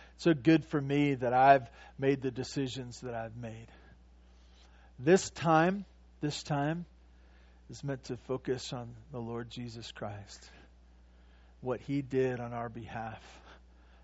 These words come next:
that we would see and hear the message, that we would be undone by it,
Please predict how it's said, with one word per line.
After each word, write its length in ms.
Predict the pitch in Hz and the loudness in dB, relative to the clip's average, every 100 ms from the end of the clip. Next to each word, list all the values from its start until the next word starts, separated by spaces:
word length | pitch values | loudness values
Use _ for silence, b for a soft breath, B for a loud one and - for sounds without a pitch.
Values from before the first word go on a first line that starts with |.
| b 135 | b -6
that 160 | 110 | -4
we 160 | 139 139 | -2 -2
would 180 | 123 - | -4 -8
see 540 | - 143 139 143 143 | -8 -2 2 2 0
and 80 | 113 | -6
hear 220 | 120 135 | -4 -2
the 100 | 120 | -2
message, 640 | 117 117 117 - 117 107 - | -6 -8 -8 -8 -10 -8 -8
that 160 | 90 | -6
we 140 | 139 151 | 0 0
would 120 | 131 | 2
be 120 | 143 | 0
undone 680 | 135 135 113 135 139 151 151 | 0 -2 -2 0 2 0 0
by 200 | 131 117 | 0 -2
it, 240 | 104 - | -6 -14